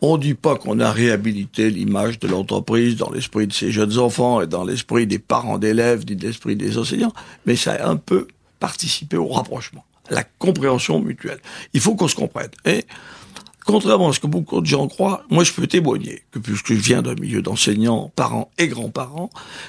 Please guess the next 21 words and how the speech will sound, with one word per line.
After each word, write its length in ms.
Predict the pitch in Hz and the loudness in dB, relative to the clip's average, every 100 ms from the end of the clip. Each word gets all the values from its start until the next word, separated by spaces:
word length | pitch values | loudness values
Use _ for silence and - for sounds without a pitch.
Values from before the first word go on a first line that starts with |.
| - | -6
qui 80 | - | -2
est 80 | 110 | 0
un 80 | |
milieu 460 | 107 104 117 107 - | 0 2 4 4 0
tout 180 | - - | -8 -12
à 40 | 135 | 0
fait 120 | 110 | 2
honorable, 640 | 113 135 185 208 208 123 - - _ | 4 4 4 4 2 -4 -10 -20 _
souvent 380 | - - 151 123 | -4 2 4 4
mal 180 | 98 - | 2 0
renseigné, 560 | - 123 143 170 269 - _ _ - | -2 0 0 0 -4 -12 _ _ -2
très 240 | - - | 2 4
mal 200 | 220 113 | 2 -4
renseigné, 480 | - 131 - 220 240 196 | -12 -16 -12 -10 -10 -16
je 80 | - | -16
pense, 140 | 127 - - - - - | -18 -16 -16 -16 -6 4
et 280 | 170 175 - - | 6 6 0 -2
qu'il 320 | 240 240 214 | 2 4 4
n'y 100 | 214 | 4
a 60 | 175 | 2
pas, 480 | - 208 208 - | 0 2 2 0